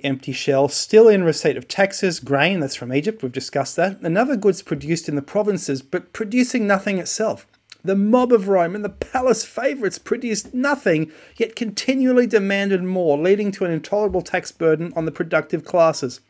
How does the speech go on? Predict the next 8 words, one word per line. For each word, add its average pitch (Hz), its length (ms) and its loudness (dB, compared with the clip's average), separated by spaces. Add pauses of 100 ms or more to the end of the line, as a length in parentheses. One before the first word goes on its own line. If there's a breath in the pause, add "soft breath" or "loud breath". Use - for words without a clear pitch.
(960 loud breath)
Fifty - 580 -2
years 214 300 4
after 165 240 2
Diocletian, 143 880 0 (400)
the 156 160 0
Roman 175 480 2
tax 175 340 -6
burden 139 480 2